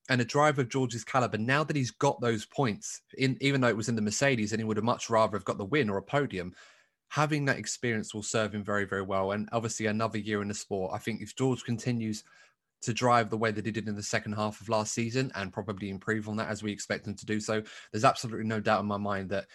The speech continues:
he in particular can get a point for Williams, and maybe Nicholas Latifi too. Let's not undersell him. You know, his second season,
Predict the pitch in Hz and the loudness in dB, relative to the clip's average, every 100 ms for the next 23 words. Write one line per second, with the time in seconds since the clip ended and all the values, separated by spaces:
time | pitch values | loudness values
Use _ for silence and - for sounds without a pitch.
0 | - - - 131 113 104 107 - 107 104 | -20 -8 0 2 2 -2 -4 -6 -4 -4
1 | 107 113 - - 101 98 104 110 127 165 | -2 -2 -2 -4 -4 -2 -2 -2 -2 0
2 | 202 214 175 165 - 139 - 127 - 120 | 0 0 -2 -2 -2 -4 -2 -4 -2 -4
3 | 110 107 104 120 156 131 131 127 123 107 | -4 -4 -4 -2 -2 0 -2 0 0 0
4 | 113 92 90 _ _ 107 101 104 135 - | -2 -4 -8 _ _ -2 -2 0 -2 0
5 | 123 - 110 107 101 101 101 | -4 -4 -4 -2 0 -2 -6